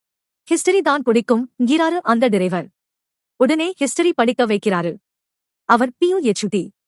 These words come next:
வாங்குறாரு. அவர் சின்ன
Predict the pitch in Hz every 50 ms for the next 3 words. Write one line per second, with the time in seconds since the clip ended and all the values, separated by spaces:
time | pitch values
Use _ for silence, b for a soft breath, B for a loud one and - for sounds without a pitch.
0 | _ _ _ _ _ _ _ _ _ - 196 208 240 285 302 254 262 233 220 220
1 | 202 170 - - _ _ _ _ _ _ _ _ _ _ _ _ - 269 277 277
2 | 294 254 - - 294 320 359 381